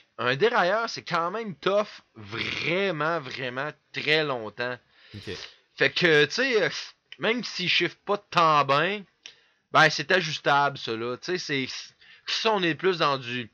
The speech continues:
Speaker 1: dans du fine-tuning, là.
Speaker 2: Ouais, mais si, là, si les, si c'est le hanger qui est croche, là, c'est pas ben grave, parce qu'honnêtement, les hangers, tu peux en trouver quand même assez facilement, là.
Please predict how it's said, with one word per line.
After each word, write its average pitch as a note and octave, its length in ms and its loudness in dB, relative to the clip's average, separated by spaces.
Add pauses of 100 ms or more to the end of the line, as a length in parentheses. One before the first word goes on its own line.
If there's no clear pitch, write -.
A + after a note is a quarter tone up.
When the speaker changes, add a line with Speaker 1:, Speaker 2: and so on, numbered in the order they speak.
(360)
Speaker 1:
dans C#3 200 6
du D3 100 -6
fine-tuning, C#3+ 1000 0
là. B2 120 -12 (440)
Speaker 2:
Ouais, D#3 180 0
mais C3+ 140 -2
si, F#3+ 200 -6
là, G3 140 0
si F3+ 180 -8
les, C3 240 -6
si - 180 -12
c'est E3+ 160 -6
le B2 140 0
hanger A#2 520 -6
qui G#2+ 120 -12
est F#2 40 -10
croche, A2 460 -12
là, F#2 240 -10
c'est A#2 220 -10
pas B2 180 -6
ben G2 200 -4
grave, A2+ 260 -4
parce G2 160 -10
qu'honnêtement, A#2 720 -6
les G2 360 -8
hangers, G#2 420 -8
tu - 60 -20
peux G#2 100 -12
en F#2 80 -8
trouver G#2+ 240 -14
quand A2 140 -12
même A2 160 -10
assez G2+ 180 -12
facilement, F2+ 520 -14
là. G#2+ 140 -16